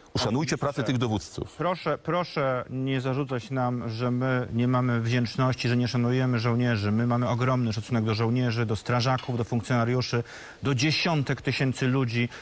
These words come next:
Speaker 2: którzy własny czas poświęcali, żeby ratować
Speaker 1: To
Speaker 2: życie,
Speaker 1: jest też
Speaker 2: żeby ratować
Speaker 1: państwo,
Speaker 2: zabytki
Speaker 1: panie
Speaker 2: innych.
Speaker 1: pośle.
Speaker 2: Ale wie pan,
Speaker 1: To
Speaker 2: co
Speaker 1: jest
Speaker 2: panu
Speaker 1: też
Speaker 2: powiem?
Speaker 1: państwo.
Speaker 2: Wie pan, co
Speaker 1: Oni
Speaker 2: panu
Speaker 1: są też
Speaker 2: powiem?
Speaker 1: państwem.
Speaker 2: Ja mam relacje z Landka Zdroju,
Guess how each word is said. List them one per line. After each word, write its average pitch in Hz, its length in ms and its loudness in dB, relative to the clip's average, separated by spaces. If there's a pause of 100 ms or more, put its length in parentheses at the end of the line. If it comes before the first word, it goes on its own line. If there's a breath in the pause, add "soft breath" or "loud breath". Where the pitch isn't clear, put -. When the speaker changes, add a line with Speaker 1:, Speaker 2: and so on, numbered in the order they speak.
(120)
Speaker 2:
którzy 127 520 0 (480)
własny 147 420 0
czas 151 220 0
poświęcali, 135 580 0
żeby 127 200 2
ratować 127 380 0
Speaker 1:
To 113 60 -4
Speaker 2:
życie, 123 120 2
Speaker 1:
jest 120 120 0
też 139 100 0
Speaker 2:
żeby 135 80 0
ratować 127 160 0
Speaker 1:
państwo, 127 200 0
Speaker 2:
zabytki 90 240 0
Speaker 1:
panie 87 100 2
Speaker 2:
innych. 113 160 -2
Speaker 1:
pośle. 104 260 -4
Speaker 2:
Ale 147 120 2
wie 185 100 2
pan, - 80 0
Speaker 1:
To - 20 -2
Speaker 2:
co - 60 0
Speaker 1:
jest - 40 0
Speaker 2:
panu 170 120 0
Speaker 1:
też 160 80 0
Speaker 2:
powiem? 160 180 0
Speaker 1:
państwo. - 400 -6
Speaker 2:
Wie 151 80 0
pan, 165 80 0
co 127 40 2
Speaker 1:
Oni 127 80 0
Speaker 2:
panu 160 120 0
Speaker 1:
są - 80 0
też 156 80 0
Speaker 2:
powiem? 196 200 -2
Speaker 1:
państwem. - 480 -4
Speaker 2:
Ja 151 160 2
mam 175 180 2
relacje 165 340 0
z 143 40 2
Landka 147 280 0
Zdroju, 110 360 -2